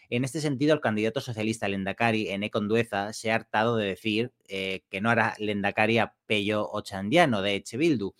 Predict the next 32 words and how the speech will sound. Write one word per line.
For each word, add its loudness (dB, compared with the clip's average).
aunque 2
desde 2
el 0
P 4
N 4
V, 6
no 2
obstante, -2
no -2
se -4
acaban 2
de 2
fiar 0
y -4
temen -2
que 0
una 0
orden -2
directa -6
del 0
mismísimo 0
Pedro 2
Sánchez -4
pueda 0
hacer -4
posible -2
el -6
pacto -4
de -2
izquierdas. -2
Algo 2
parecido 2